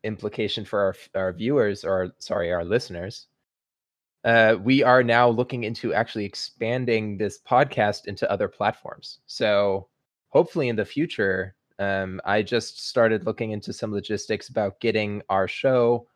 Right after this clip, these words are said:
onto Apple Podcasts as well as Android platforms. We'll officially announce when we're finally on Apple Podcast or on Android, but we're looking into it right now, and hopefully you'll hear us soon from your whatever device you carry.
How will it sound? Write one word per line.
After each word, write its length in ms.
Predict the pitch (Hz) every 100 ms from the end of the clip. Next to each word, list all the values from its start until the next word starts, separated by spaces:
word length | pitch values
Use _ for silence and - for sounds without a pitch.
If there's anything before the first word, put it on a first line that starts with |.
| _
onto 300 | 104 101 -
Apple 500 | 92 90 - 101 135
Podcasts 600 | - 139 139 151 143 135
as 140 | 107 -
well 120 | 107
as 100 | 92
Android 480 | 98 113 110 92 87
platforms. 680 | - 87 - 50 - - - _ _ _ _ _ _ _ _ _ _ _ _ _ _
We'll 280 | 113 147 151
officially 500 | - 196 190 180 165
announce 420 | 127 123 143 -
when 120 | 110
we're 100 | 107
finally 580 | - 117 110 110 101 101
on 320 | 98 101 107
Apple 320 | - 101 113
Podcast 600 | 104 - 104 110 117 -
or 100 | 104
on 120 | 98 -
Android, 600 | 98 104 117 120 127 - _ _ _ _ _
but 400 | 110 104 101 - _ _ _ _ -
we're 140 | 117
looking 320 | 113 143 165
into 280 | 175 175 110
it 100 | 90
right 180 | 95 92
now, 320 | 92 95 123 -
and 300 | 92 95 95 -
hopefully 400 | - 113 - 113
you'll 340 | 107 104 101 101
hear 240 | 95 120
us 140 | 117 -
soon 340 | 127 127 117
from 220 | - 104
your 340 | 98 98 98 - _ _
whatever 360 | 151 104 107 113
device 420 | 107 113 113 -
you 60 |
carry. 440 | 117 143 113 131